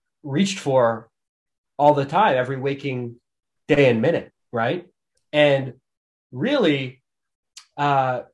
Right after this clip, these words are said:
it doesn't work like that, right? One opportunity leads to another. And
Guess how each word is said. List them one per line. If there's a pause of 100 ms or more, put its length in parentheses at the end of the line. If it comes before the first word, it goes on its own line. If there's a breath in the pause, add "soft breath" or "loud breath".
(840)
it
doesn't
work
like
that, (180)
right? (1080)
One
opportunity
leads
to
another. (480)
And